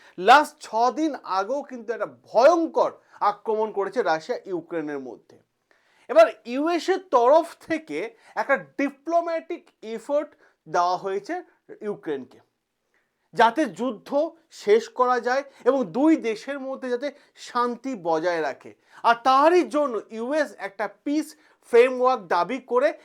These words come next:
ইউক্রেনকে ডেকে পাঠিয়েছে, "ভাই, তুমি সামনে এসো।" এবার প্রশ্ন অনেকগুলো হচ্ছে এখানে, হঠাৎ করে ইউএস কেন ইউক্রেনকে ডেকে পাঠালো?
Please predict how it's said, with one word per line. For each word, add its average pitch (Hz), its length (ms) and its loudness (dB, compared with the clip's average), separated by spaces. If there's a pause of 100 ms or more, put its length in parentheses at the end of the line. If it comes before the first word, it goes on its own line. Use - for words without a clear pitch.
(100)
ইউক্রেনকে 254 600 -2
ডেকে 190 320 0
পাঠিয়েছে, 233 460 -8
"ভাই, 208 400 4
তুমি 202 180 -10
সামনে 147 440 -8
এসো।" 127 260 -18 (1700)
এবার 370 160 2
প্রশ্ন 349 400 0
অনেকগুলো 320 540 0
হচ্ছে - 480 -8
এখানে, 113 320 -16 (400)
হঠাৎ 302 320 0
করে 339 260 -6 (100)
ইউএস 311 460 -2 (560)
কেন 311 400 2
ইউক্রেনকে 285 680 -6
ডেকে 254 280 -6
পাঠালো? 262 500 -8